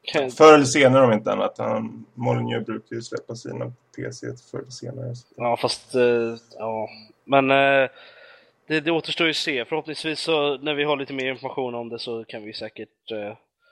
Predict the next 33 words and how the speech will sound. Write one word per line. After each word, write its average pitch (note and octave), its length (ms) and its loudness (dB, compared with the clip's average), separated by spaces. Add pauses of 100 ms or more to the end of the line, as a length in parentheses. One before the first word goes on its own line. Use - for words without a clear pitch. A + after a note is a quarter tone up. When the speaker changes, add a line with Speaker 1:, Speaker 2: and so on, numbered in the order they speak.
(340)
Speaker 1:
eh, G#2 260 -10 (180)
ta G#2+ 240 -10
det. G#2 200 -12 (260)
Speaker 2:
Ja, - 360 -2 (300)
precis. - 520 -16 (1160)
Eh, C3 520 4
och, A#3 420 4
men A#3+ 300 0
om A3+ 180 2
vi G#3 100 0
fortsätter A3 600 -2
lite A2 280 0
då, F2+ 80 2
om G2 160 2
vi B2 160 0
tar D#3+ 140 4
och D#3 80 0
kollar D#3+ 360 4
här C3+ 160 6
nu, A#2+ 160 0
för D3+ 120 -6
nu... E3+ 200 2 (1400)
i D#3+ 80 -2
veckan F3 400 12
som D#3+ 200 8
var D3+ 320 12
så A#2+ 180 0
kom B2+ 280 8
det B2 60 6
ju A#2+ 60 6
då A#2+ 140 6
en A#2 200 4
kort, D3 280 8